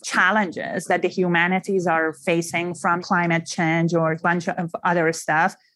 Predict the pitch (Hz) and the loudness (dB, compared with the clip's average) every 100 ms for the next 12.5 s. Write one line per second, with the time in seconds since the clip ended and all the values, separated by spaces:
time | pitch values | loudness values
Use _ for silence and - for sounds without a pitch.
0 | _ - 208 240 214 208 202 185 175 175 | _ 0 2 4 2 0 0 0 0 -2
1 | 175 165 165 160 - 165 160 165 156 165 | -2 0 -2 -4 -4 -4 -2 -2 -2 -4
2 | _ 175 170 - 180 170 - 175 170 160 | _ -4 -4 -2 -4 -4 -4 0 2 2
3 | 160 156 170 165 160 - 170 170 170 160 | 0 2 2 2 0 -4 -2 -2 -2 -2
4 | 147 143 151 180 196 175 156 170 165 - | -2 0 0 -2 -6 -2 -2 0 -4 -4
5 | - 151 156 185 196 208 - - _ - | -4 -2 2 2 0 -2 -12 -20 _ 2
6 | 208 202 196 202 190 185 170 - 190 185 | 4 6 4 2 0 -2 -4 2 2 2
7 | 185 185 160 165 - 185 180 - 165 170 | 0 0 0 0 -2 -4 -4 -2 2 2
8 | 196 220 _ - 208 208 208 214 196 190 | 2 0 _ 0 2 2 0 0 2 2
9 | 196 196 202 196 196 190 185 175 175 180 | -2 -2 -4 -2 -2 0 0 0 -2 -2
10 | 196 190 180 165 180 180 180 180 180 170 | 0 0 0 0 0 0 0 0 2 2
11 | 165 - 185 175 180 196 180 170 156 151 | 0 -2 -2 -2 -2 -2 -2 -2 -2 -2
12 | 175 160 165 165 160 | -2 0 2 2 0